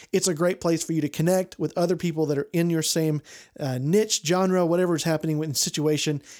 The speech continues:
and, uh, we can help each other get better at what we do. So to-, today is Tuesday when this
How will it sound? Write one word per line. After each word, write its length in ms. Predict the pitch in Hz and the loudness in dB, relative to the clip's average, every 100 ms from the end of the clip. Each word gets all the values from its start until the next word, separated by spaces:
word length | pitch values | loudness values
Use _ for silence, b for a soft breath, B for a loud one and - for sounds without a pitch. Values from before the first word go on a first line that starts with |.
| B | B
and, 420 | 151 151 147 139 - | 0 2 2 -2 -2
uh, 160 | 151 | 0
we 100 | 143 | 0
can 120 | 147 143 | 0 0
help 180 | 151 | 0
each 100 | 143 | 0
other 140 | 147 131 | -2 -4
get 240 | 143 - | -6 -4
better 240 | 143 139 135 | -2 -2 -2
at 100 | - | -4
what 160 | 139 | -6
we 120 | 135 | -6
do. 260 | 117 139 127 - B B B | -4 -2 -4 -10 B B B
So 180 | - 196 | 2 2
to-, 460 | - 196 190 165 - | 2 0 -2 -12 -2
today 480 | 190 180 262 214 175 | 2 4 4 4 2
is 240 | - 156 | 2 -2
Tuesday 640 | - - - 240 190 151 160 | 0 -2 2 4 4 4 4
when 180 | 156 160 | 4 4
this 180 | 156 | 2